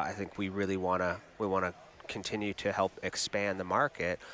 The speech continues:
allowing more people to have that, that great fun experience that we all get out of riding bikes.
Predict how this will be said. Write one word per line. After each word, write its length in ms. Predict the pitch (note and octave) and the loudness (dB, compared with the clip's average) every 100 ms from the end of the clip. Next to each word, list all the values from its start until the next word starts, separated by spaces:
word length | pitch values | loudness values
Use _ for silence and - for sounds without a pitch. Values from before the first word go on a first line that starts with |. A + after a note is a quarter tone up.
| - | 0
allowing 240 | C#3 A#2+ A#2+ | 6 8 6
more 200 | G#2 B2 | 4 2
people 400 | - C#3+ - A#2 | 2 -2 0 0
to 100 | A2 | 2
have 220 | G2 G2+ | 4 4
that, 260 | G#2+ G2 - | 4 2 2
that 180 | G2+ - | -2 0
great 220 | G2+ G#2 | 0 2
fun 200 | G#2 G2+ | 2 2
experience 540 | G2 - G2 G2 F2+ | 0 0 2 2 0
that 140 | - E2+ | -2 -2
we 80 | F#2+ | 2
all 140 | F2+ | 0
get 180 | F2 F2 | 0 -2
out 140 | F2 | -2
of 80 | E2 | 0
riding 180 | E2+ E2 | -2 -2
bikes. 340 | E2+ E2 - | -4 -4 -8